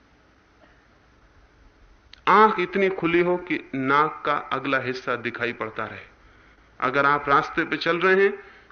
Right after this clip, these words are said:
तो आपको चार कदम की जमीन दिखाई पड़े, बस इतनी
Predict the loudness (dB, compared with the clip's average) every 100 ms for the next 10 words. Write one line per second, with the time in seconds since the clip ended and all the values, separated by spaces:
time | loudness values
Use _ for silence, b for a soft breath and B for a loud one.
0 | -2 0 0 0 -6 0 2 2 0 -4
1 | -4 -4 -4 -4 -2 -4 -4 -6 -4 -4
2 | -2 -2 -4 -10 b b b -14 -10 -8
3 | -6 -6